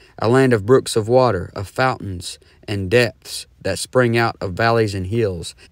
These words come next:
a land of wheat and barley, and vines and fig trees and pomegranates, a land of oil, olive, and honey, a land wherein thou shalt eat bread without scarceness. Thou shalt not lack anything in it. A land whose stones are iron,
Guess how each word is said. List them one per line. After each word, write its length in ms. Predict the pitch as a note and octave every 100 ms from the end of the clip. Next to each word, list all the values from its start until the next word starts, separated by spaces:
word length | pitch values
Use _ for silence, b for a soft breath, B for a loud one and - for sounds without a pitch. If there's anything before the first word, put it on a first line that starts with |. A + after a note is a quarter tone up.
| _ -
a 80 | A2
land 240 | B2 C3+
of 160 | B2 G#2
wheat 220 | C3 C3
and 160 | G#2+ G2+
barley, 400 | A2+ A#2 F#2 -
and 160 | F2+ F2+
vines 400 | A#2 A2 F#2+ E2+
and 140 | F2
fig 200 | C3+ B2
trees 340 | - G2 F2
and 160 | E2+ F2
pomegranates, 680 | - B2 F#2+ F2+ F2 D#2+ -
a 80 | G2
land 280 | A2+ A#2
of 160 | G2+ F2 b b b -
oil, 400 | A#2 B2 A#2 - -
olive, 440 | A#2+ A2+ E2+ D#2+ -
and 140 | F2+
honey, 460 | F#2 A#2 G#2+ D2 - B B
a 100 | -
land 260 | A2+ B2+ B2
wherein 300 | B2 B2 A#2
thou 160 | A#2+
shalt 280 | A#2 - G#2+ -
eat 220 | B2 -
bread 340 | G2 A2+ A#2+ A2
without 360 | G#2 A2+ -
scarceness. 760 | - - A2+ A#2 - - - - B B
Thou 140 | - A#2+
shalt 220 | A2+ -
not 220 | A#2+ A2+
lack 280 | A#2+ G#2+ - -
anything 480 | B2+ A2+ A2+ A2+ -
in 160 | A#2
it. 240 | G#2+ - - b b b -
A 60 |
land 280 | A2+ B2+ A#2+
whose 200 | A2+ B2
stones 540 | - - A#2 A#2+ A#2+ G#2+
are 160 | G2+ -
iron, 480 | A#2 A2 G2 E2+